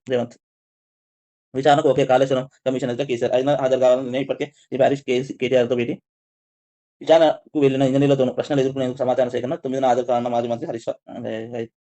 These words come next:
టికెట్ల ధరల పెంపు కోసం నిర్మాతలు నేరుగా రావద్దు. చలనచిత్ర వాణిజ్య మండలి ద్వారానే కోరాలి. ఏపీ ముఖ్య-, ఏపీ ఉప ముఖ్యమంత్రి పవన్ కళ్యాణ్ సూచన. తన హరిహర వీరమలకు ఇదే నిబంధన. సినిమా, సినిమా హాళ్లలో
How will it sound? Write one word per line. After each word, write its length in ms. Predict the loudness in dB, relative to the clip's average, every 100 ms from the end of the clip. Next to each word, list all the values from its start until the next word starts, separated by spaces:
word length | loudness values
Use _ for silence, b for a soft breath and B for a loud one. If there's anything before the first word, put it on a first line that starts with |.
| _
టికెట్ల 240 | -2 2 4
ధరల 200 | 6 4
పెంపు 180 | 2 0
కోసం 160 | -2
నిర్మాతలు 300 | 0 2 0
నేరుగా 360 | 0 2 2 2 _ 2
రావద్దు. 340 | 2 2 -6 -2
చలనచిత్ర 320 | 0 2 2 0 0 _ 0
వాణిజ్య 240 | 2 2
మండలి 220 | 0 2
ద్వారానే 240 | 4 4 4
కోరాలి. 300 | 2 2 2
ఏపీ 120 | -2
ముఖ్య-, 380 | -4 -6 -4 -4
ఏపీ 140 | -4
ఉప 400 | -6 -10 -12 -10
ముఖ్యమంత్రి 300 | -8 -8 -6
పవన్ 120 | -6
కళ్యాణ్ 180 | -4 -6
సూచన. 140 | -6
తన 240 | -4 -4 -2
హరిహర 240 | 0 2 4
వీరమలకు 520 | 4 0 -2 -4 -6
ఇదే 220 | -4 -2
నిబంధన. 340 | 0 0 -2 -4 -8 _ _
సినిమా, 340 | -6 0 0 -2 _
సినిమా 220 | -4 0
హాళ్లలో 380 | 2 0 -2